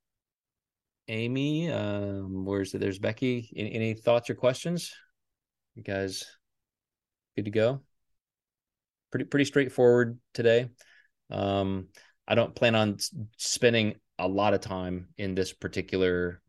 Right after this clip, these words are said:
genre, but at the same time, if, if I can find things that are really, really interesting, and I will definitely look for something that's a little bit more female oriented next time. Um, we'll, we'll see if we can at least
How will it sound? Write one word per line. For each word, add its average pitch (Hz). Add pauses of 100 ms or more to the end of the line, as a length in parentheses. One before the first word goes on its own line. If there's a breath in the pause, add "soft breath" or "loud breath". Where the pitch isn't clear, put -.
(220)
genre, 92 (480 loud breath)
but 92
at 95
the 95
same 104
time, 95
if, -
if -
I 92
can 92
find 120
things 110
that 95
are 92
really, 110
really 107
interesting, 101
and 98
I 95
will 92
definitely 101
look 98
for 101
something 98
that's 95
a -
little 95
bit 92
more 92
female 95
oriented 98
next 98
time. 110 (560 loud breath)
Um, 92
we'll, 98
we'll 101
see 104
if 98
we 95
can 95
at 92
least 98